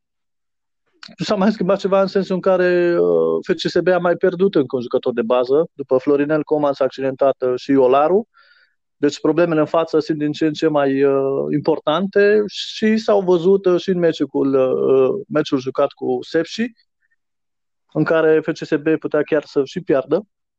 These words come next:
dar, uh, a fost din nou salvată de inspirația lui Florin Tănase, care face un, uh, sezon de excepție.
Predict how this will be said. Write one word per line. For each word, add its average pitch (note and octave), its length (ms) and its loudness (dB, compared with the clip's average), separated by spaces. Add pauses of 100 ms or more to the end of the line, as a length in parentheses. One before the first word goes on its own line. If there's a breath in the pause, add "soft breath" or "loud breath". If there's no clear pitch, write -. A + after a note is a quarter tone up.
(540)
dar, C#3+ 260 0
uh, D3 200 0
a D3 40 2
fost - 240 -6
din C3+ 200 -8
nou D#3 120 0
salvată C#3+ 420 0
de C3+ 100 4
inspirația C#3 520 0
lui C#3 200 0
Florin D3+ 340 2
Tănase, D#3+ 400 -2
care A#2+ 140 -2
face C3 260 0
un, B2+ 100 -4
uh, A#2+ 280 0
sezon C3+ 360 0
de B2+ 100 0
excepție. F3 720 0